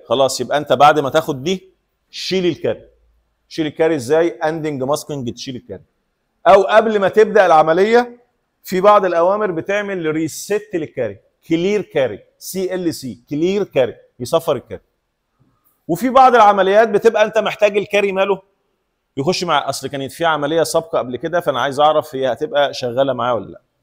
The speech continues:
غالبا بتبقى في إيه بقى؟ <coughs> بتبقى عايز تعمل سواب.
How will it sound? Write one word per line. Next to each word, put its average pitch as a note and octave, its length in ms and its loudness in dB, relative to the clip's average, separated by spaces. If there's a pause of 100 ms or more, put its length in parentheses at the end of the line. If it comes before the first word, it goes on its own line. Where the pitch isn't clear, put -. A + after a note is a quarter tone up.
(520)
غالبا G3+ 300 4
بتبقى F3+ 380 -4
في F3+ 100 -8
إيه F3 80 -4
بقى؟ E3 400 -6 (200)
<coughs> - 920 -12
بتبقى - 180 0
عايز E3+ 140 4
تعمل E3+ 260 -2
سواب. C#3 400 0